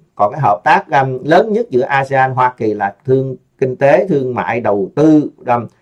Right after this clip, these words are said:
à, vì cái đối tác thương mại lớn thứ hai, bởi vì Hoa Kỳ là cái đối tác thương mại lớn thứ hai của khối asean. Có đến là cái đầu tư trực tiếp đó,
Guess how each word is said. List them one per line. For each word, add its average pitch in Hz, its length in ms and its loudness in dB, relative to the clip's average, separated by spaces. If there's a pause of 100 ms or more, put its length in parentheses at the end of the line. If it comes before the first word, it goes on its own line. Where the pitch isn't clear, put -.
(340)
à, 131 220 2
vì 117 300 2
cái 147 80 -6
đối 185 220 2
tác 214 160 2
thương 147 180 -2
mại 113 180 0
lớn 170 280 2
thứ 202 180 4
hai, 151 380 0
bởi 120 160 0
vì 156 120 0
Hoa 143 200 2
Kỳ 123 140 4
là 113 100 -2
cái 143 100 -6
đối 175 140 0
tác 196 180 0
thương 143 220 -4
mại 104 200 -4
lớn 156 280 0
thứ 190 260 4
hai 143 300 2
của 113 220 -2
khối 165 120 0
asean. 123 540 0 (460)
Có 160 240 4
đến 180 260 2
là 131 240 2 (260)
cái 175 200 2
đầu 117 280 2
tư 143 200 2
trực - 200 -8
tiếp 170 200 4
đó, 196 80 2